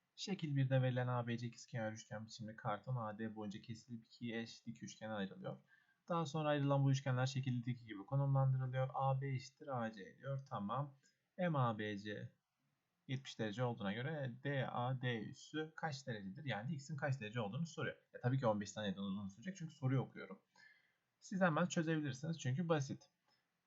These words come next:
Buraların elli derece ve buraların eşit olduğunu vermiş. Burası elli derece olur.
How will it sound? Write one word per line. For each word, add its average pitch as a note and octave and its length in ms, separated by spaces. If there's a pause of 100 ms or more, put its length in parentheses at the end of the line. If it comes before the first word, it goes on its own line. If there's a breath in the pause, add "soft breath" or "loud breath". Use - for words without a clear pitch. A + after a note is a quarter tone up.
(200)
Buraların D#3 420
elli E3 220
derece E3 300
ve E3+ 120
buraların C#3+ 420
eşit C3+ 220
olduğunu A#2 320
vermiş. G#2+ 580 (500)
Burası E3+ 320
elli E3+ 200
derece B2 360
olur. - 360